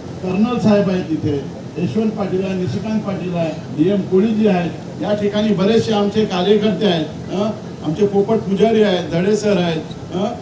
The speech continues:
धडे, फुले आणि तिथं आमचे जोडीच आहे ती सगळी. हे सगळ्यांनी काम करायला पाहिजे. गांगुर्डे साहेब नाशिकवरनं आल्यात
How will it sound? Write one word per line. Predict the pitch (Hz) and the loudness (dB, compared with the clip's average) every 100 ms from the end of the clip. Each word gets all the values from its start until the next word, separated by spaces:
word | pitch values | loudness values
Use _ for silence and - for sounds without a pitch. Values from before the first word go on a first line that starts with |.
| - - | -10 -4
धडे, | 160 190 208 | 0 4 4
फुले | 202 180 190 202 | 4 2 6 6
आणि | 196 - - 160 185 | 4 -4 -10 -6 -2
तिथं | 196 214 196 180 170 | -2 -2 -2 -2 -2
आमचे | 175 - 190 | -2 -2 0
जोडीच | 190 202 233 | 2 2 2
आहे | 214 175 | 0 -2
ती | 160 | -2
सगळी. | 147 143 135 131 151 - - 190 | -6 -6 -6 -6 -2 -2 -2 -2
हे | 156 185 | 0 0
सगळ्यांनी | 185 175 185 202 202 | 0 -2 -2 0 -2
काम | 175 180 208 | -2 -4 -2
करायला | 202 196 180 | -2 -2 -2
पाहिजे. | 190 190 | -2 0
गांगुर्डे | 190 175 180 202 196 | 0 -2 -2 0 0
साहेब | 170 190 185 | 0 -2 -4
नाशिकवरनं | 180 170 196 185 190 196 | -4 -6 -6 -6 -6 -4
आल्यात | 190 196 | -4 -4